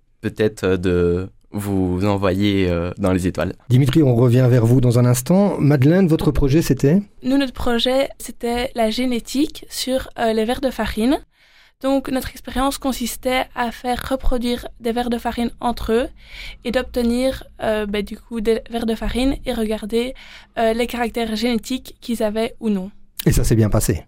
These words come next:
Speaker 3: Au départ, on était parti sur des drosophiles, sauf qu'on n'a pas réussi à en avoir parce qu'il faisait trop froid à cette saison-là.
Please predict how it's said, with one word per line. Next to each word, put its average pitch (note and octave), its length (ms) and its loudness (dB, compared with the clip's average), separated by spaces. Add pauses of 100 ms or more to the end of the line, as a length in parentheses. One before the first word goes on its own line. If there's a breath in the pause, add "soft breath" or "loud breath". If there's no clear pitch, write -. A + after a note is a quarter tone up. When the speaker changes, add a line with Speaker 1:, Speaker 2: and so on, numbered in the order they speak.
(140)
Speaker 3:
Au - 40 -2
départ, A#3+ 320 2
on C4 40 2
était B3 180 -2
parti C4+ 420 -4
sur - 180 -4
des A3+ 140 2
drosophiles, A#3 720 -2 (320)
sauf C4 320 0
qu'on B3 180 0
n'a A#3 120 2
pas B3 80 -4
réussi B3+ 260 -4
à A#3 60 0
en A3+ 80 0
avoir A#3 340 0
parce G#3+ 160 -10
qu'il G#3 420 -6
faisait G3+ 180 -6
trop - 200 -2
froid A#3+ 240 0
à A3+ 100 2
cette A3+ 200 -8
saison-là. G#3+ 500 -4